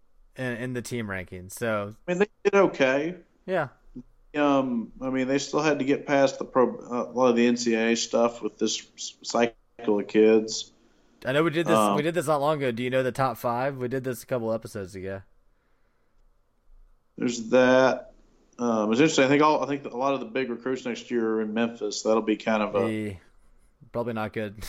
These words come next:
Speaker 1: <laughs> No,
Speaker 2: Well,
Speaker 1: not good in Memphis. But
Speaker 2: let's say Matt, Matt Luke. Let's say they're mediocre on the field, but he has a good.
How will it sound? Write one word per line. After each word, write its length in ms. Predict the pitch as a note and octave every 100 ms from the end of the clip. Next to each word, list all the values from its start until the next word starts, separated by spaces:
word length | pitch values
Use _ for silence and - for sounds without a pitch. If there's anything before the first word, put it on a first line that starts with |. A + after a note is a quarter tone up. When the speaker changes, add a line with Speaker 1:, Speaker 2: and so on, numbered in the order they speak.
| - A2
Speaker 1:
<laughs> 220 | - -
No, 140 | A2+
Speaker 2:
Well, 440 | F3+ F3+ E3+ D#3+ B2+
Speaker 1:
not 240 | B2+ A2+
good 140 | B2
in 100 | A2
Memphis. 320 | G#2 G#2 G2+ G#2+
But 120 | A3+
Speaker 2:
let's 160 | A#3
say 340 | B3 A#3 G3 F3
Matt, 240 | - -
Matt 320 | F3 G#3+ A3+ F3+
Luke. 360 | G3 G3 F#3
Let's 180 | F3+ F3+
say 280 | - F#3+ F#3
they're 160 | E3+ C#3+
mediocre 1000 | D3 E3 - - D#3 D3+ D#3 D#3+ D#3 D3+
on 120 | C#3+
the 80 | C3+
field, 360 | - D3+ D#3+
but 80 | C#3
he 100 | C3
has 200 | C#3 C#3
a 60 | A#2+
good. 320 | B2+ C3